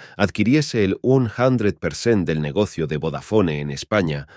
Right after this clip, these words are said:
Movistar podría ofrecer su red de fibra a los clientes de Vodafone como parte de un acuerdo para compensar los cambios que se avecinan en el operador rojo.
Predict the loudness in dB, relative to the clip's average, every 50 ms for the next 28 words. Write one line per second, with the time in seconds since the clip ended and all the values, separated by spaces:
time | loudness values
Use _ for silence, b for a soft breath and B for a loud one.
0 | b b b b b 2 4 4 4 0 -2 -2 0 0 0 0 -2 -2 -2 0
1 | 2 2 4 4 4 2 2 -2 -6 -6 -4 -4 -4 -4 -4 -4 -4 -4 0 2
2 | 2 2 2 0 -2 -4 -2 -2 -2 0 0 0 0 0 0 0 -2 -4 -4 -2
3 | 0 4 4 4 4 2 0 -2 -2 -2 -2 -2 -2 -4 -6 -4 0 2 4 4
4 | 4 2 -2 B B B B B 4 4 4 4 4 2 0 0 0 0 0 2
5 | 2 2 4 2 2 0 2 4 4 4 4 2 -2 -4 -4 -4 -4 -4 -2 -2
6 | -2 -2 -2 -4 -4 -4 -2 -2 -2 -2 -2 -2 -4 -4 -4 0 2 2 2 2
7 | 2 -2 -4 -6 -6 -8 -6 -4 -2 -2 -2 -4 -4 -2 0 2 2 2 0 -2
8 | -4 -4 -4 -2 -2 -4 -4 -4 -4 -6 -2 0 2 2 0 0 -2 -6 -8 -8
9 | -10 -16 -18 -18